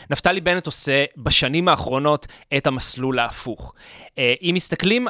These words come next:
על העשור הקודם, אלפיים ועשר עד אלפיים ועשרים, אה, אז נפתלי בנט היה היבואן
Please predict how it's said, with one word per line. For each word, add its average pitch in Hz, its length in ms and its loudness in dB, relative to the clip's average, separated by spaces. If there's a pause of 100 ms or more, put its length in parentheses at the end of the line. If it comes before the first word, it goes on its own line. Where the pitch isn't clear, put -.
על 160 260 4
העשור 143 380 0
הקודם, 127 440 0
אלפיים 139 300 2
ועשר 127 260 0
עד 120 60 0
אלפיים 120 340 -2
ועשרים, 175 520 -4 (440)
אה, 139 60 -6 (640)
אז 127 300 0
נפתלי 160 400 0
בנט 160 300 -2
היה 135 380 0
היבואן 156 840 2